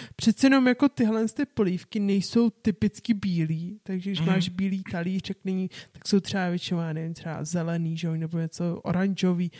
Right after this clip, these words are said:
Speaker 1: tak většinou tam ten jako vidíš úplně dokonale, jako ten, řekněme, jako kde je talíř, kde je polívka
Speaker 2: Mhm.
Speaker 1: a kde by měl být střed polívky.
Speaker 2: Jo, jo, no to nevím, přemýšlím, jak by se dal odhadnout střed, když na to jako vůbec nevidíš.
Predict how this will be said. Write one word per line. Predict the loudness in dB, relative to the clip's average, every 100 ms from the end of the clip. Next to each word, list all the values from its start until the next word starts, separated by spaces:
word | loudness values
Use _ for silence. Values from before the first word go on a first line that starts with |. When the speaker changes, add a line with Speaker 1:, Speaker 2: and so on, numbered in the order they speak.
| -18 -12 -6
Speaker 1:
tak | 0
většinou | 0 4 4
tam | 4 0
ten | 0 0
jako | 0 0 -2 2
vidíš | 4 6 6 6
úplně | 2 0 0
dokonale, | 0 -2 -2 -2 -4 -6
jako | -6 -6
ten, | -4 -6 -6 -14 -20 _
řekněme, | -2 -2 0 0 0
jako | -2 -2 -2
kde | 2 2
je | 2
talíř, | 0 0 2 2 0
kde | -2
je | -2
polívka | 2 4 4 2 -2 0 -2 -4
Speaker 2:
Mhm. | -2 0 0
Speaker 1:
a |
kde | 0 2 4
by | 6
měl | 8 8
být | 6 2
střed | -2 -2 0 6
polívky. | 6 8 2 2 2 2 -8 _ -20 -20 -10 0
Speaker 2:
Jo, | 2
jo, | 2 0 -2 -6 -6
no | -6 -4
to | -6
nevím, | -6 -8 -10
přemýšlím, | -6 -6 -6 -8
jak | -6
by | -6
se | -4
dal | -4
odhadnout | -4 -6 -8 -10
střed, | -12 -8 -6
když | -6 -8
na | -8
to | -10
jako | -12 -18 -16
vůbec | -12 -10 -10 -12
nevidíš. | -14 -14 -16 -18 -18 -20